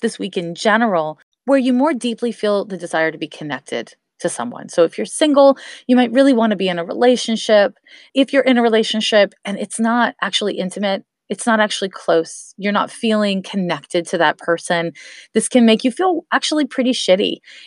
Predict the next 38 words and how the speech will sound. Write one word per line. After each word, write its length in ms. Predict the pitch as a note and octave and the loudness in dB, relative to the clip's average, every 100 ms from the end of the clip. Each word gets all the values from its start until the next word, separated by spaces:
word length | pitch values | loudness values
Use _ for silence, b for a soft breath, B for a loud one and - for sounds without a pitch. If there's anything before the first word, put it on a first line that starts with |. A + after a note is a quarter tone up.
| B | B
If 200 | B3+ A#3+ | 2 4
you're 160 | B3 B3+ | 4 6
in 160 | B3 | 6
a 40 | A#3+ | 4
situation 840 | B3 - A3+ C4 - B3+ A#3 A3+ | 0 0 2 2 4 4 4 0
where 380 | G3 G#3 G3+ G3+ | -2 0 2 2
you 220 | F3+ F3 | 0 -8
are 120 | E3+ | -8
happy 340 | - C#4 C#4 D4 | -4 -4 -2 -2
in 140 | A#3+ | 2
love, 320 | A#3+ A3+ A3+ - | 4 4 2 -2
this 180 | - - | -10 -4
might 200 | G#3+ G#3 | -2 0
be 240 | A3 - - _ - | -2 -4 -8 _ -2
fan-frickin-tastic 1160 | A#3+ B3 B3 - A#3 A#3+ A3 - - - D#3 - | 2 2 0 -2 -2 -2 -2 -6 -10 -6 -6 0
<laughs> 0 | |
for 220 | F#3+ F3+ | 2 2
you. 280 | - A3 G3+ - B | 4 4 4 -2 B
You 120 | C4 B3 | 2 4
might 180 | A3 | 4
just 220 | A3 C4+ - | 2 -2 0
feel 180 | A3+ | 2
a 40 | G#3+ | 0
lovely 520 | F3+ F#3 F3+ F#3+ F#3 | 0 -2 -2 -4 -8
closeness 800 | - - F#3 - D3+ C#3 - - - _ | -6 0 0 -2 -10 -10 -12 -18 -20 _
to 140 | - F#3 | -8 -6
the 80 | F3+ | -4
people 420 | G#3+ - F3 E3+ | -6 2 6 6
or 60 | |
person 420 | D3+ - F3 - E3 | 4 0 -2 0 -4
that 140 | D#3 | -2
you're 160 | F3 E3 | -2 -2
with. 460 | E3 E3+ E3+ _ _ _ _ - | 0 0 -2 _ _ _ _ 0
In 160 | D4 C4+ | 2 2
all 360 | - C4+ F#4 G4 | 2 2 2 2
of 80 | C#4+ | 4
those 240 | C4 A#3 | 2 2
cases, 800 | - - - - F3 D#3+ F#3 | -8 -10 -10 -2 0 0 -2